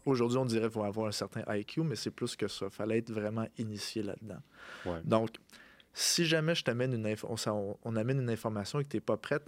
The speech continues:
Speaker 1: tes oreilles vont simplement pas l'entendre, même si, euh, même si on, s-, on s'assoit, on parle, excusez-moi,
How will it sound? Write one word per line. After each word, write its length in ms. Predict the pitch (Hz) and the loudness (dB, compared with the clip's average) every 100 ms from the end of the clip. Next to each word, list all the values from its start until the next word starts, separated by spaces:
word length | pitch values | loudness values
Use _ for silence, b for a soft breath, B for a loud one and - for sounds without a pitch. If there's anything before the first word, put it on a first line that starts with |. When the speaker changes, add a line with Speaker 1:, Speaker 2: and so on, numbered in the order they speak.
| - _ | -20 _
Speaker 1:
tes 260 | - 120 117 | 2 4 4
oreilles 280 | 113 131 147 | 4 4 2
vont 160 | 107 | 0
simplement 480 | - 117 113 110 110 - | -2 -2 -2 -2 -2 -4
pas 140 | - | 2
l'entendre, 640 | 120 104 95 - 113 113 120 B B B B _ _ - | 2 2 -2 -6 -6 -6 -10 B B B B _ _ -6
même 640 | 113 110 113 127 143 139 | -2 0 4 4 6 2
si, 580 | 110 - - 120 123 123 _ _ 107 | 2 2 2 2 2 -2 _ _ 0
euh, 380 | 98 95 76 - _ _ _ - | 2 2 -2 -4 _ _ _ -4
même 180 | 123 139 | 2 2
si 120 | - | 4
on, 100 | 131 | 2
s-, 120 | 110 - | 0 -2
on 100 | 110 | -4
s'assoit, 440 | 110 101 123 143 107 | -2 0 2 2 0
on 60 | |
parle, 140 | 110 107 | -4 -6
excusez-moi, 360 | - 95 95 | -6 -8 -8